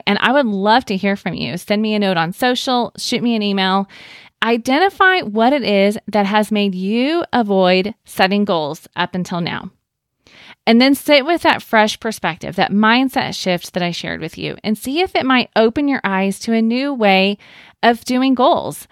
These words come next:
Because again, there's so many different ways. There's so many systems out there.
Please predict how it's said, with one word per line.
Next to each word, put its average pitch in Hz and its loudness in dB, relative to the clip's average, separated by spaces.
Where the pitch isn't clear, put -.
Because 254 2
again, 285 2
there's 220 -2
so 302 -4
many 359 0
different 214 -2
ways. 160 -2
There's 220 -6
so 226 -2
many 247 0
systems 180 -6
out 156 -8
there. 90 -12